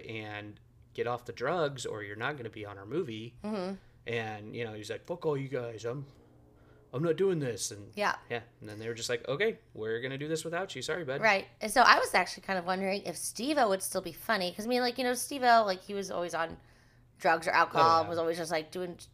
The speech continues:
Speaker 2: crazy shit. And I was like, "I wonder if he's gonna be his same self."
Speaker 1: Yeah,
Speaker 2: And
Speaker 1: he's
Speaker 2: he
Speaker 1: been clean for
Speaker 2: A while.
Speaker 1: quite a while now,
Speaker 2: I think
Speaker 1: too.
Speaker 2: ten
Speaker 1: He,
Speaker 2: years or something.
Speaker 1: yeah, he does a lot of, like, stand-up as well, too.
Speaker 2: Mm-hmm.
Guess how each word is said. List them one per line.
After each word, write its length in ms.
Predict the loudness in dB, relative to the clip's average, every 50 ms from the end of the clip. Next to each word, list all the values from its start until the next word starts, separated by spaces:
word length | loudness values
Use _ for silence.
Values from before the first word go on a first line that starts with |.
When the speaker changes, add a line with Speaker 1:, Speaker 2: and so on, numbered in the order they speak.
| _ -8
Speaker 2:
crazy 280 | -6 -6 -6 -6 -8
shit. 300 | -10 -4 -2 -2 -2 -2
And 440 | -4 -8 -18 -20 -20 -20 -18 -8 -6
I 20 | -2
was 80 | 0
like, 120 | 0 0 2
"I 40 |
wonder 180 | 2 4 4 4
if 60 | 2
he's 160 | 0 0 0
gonna 120 | 0 0 0
be 120 | 0 -2 -2
his 160 | -2 -2 -2
same 240 | -2 -4 -4 -4 -6
self." 380 | -2 0 0 0 0 -2 -8 -14 -20 -20 _ _ -20 _ _
Speaker 1:
Yeah, 180 | 2 4 6 6
Speaker 2:
And 120 | 6 4
Speaker 1:
he's 100 | 2 0
Speaker 2:
he 40 | 2
Speaker 1:
been 240 | 2 2 2 2 -4
clean 340 | -8 -6 -6 -6 -6 -8 -8
for 320 | -8 -8 -8 -8 -10 -12 -14 -18 -20 -20 -20 -18 -12 -8
Speaker 2:
A 60 | -2
while. 300 | 2 4 4 4 2 2
Speaker 1:
quite 220 | 0 0 2 2
a 40 | 0
while 180 | 0 -2 -6 -8
now, 100 | -6 -6
Speaker 2:
I 80 | -6 -6
think 160 | -6 -4 -2
Speaker 1:
too. 100 | 0 0 0
Speaker 2:
ten 100 | 0 -2
Speaker 1:
He, 40 | -4
Speaker 2:
years 240 | -4 -4 -6 -6 -6
or 40 | -8
something. 320 | -10 -10 -10 -10 -6 -4
Speaker 1:
yeah, 240 | -2 -2 -2 -4 -4
he 120 | -6 -2
does 180 | 2 2 2 2
a 40 | 0
lot 140 | -2 -4 -6
of, 40 | -8
like, 200 | -8 -8 -8 -8
stand-up 500 | -8 -8 -8 -8 -8 -8 -8 -8 -8 -10
as 100 | -10 -10
well, 200 | -8 -8 -8 -8
too. 320 | -10 -10 -10 -10 -8 -8 -8 -8
Speaker 2:
Mm-hmm. 100 | -8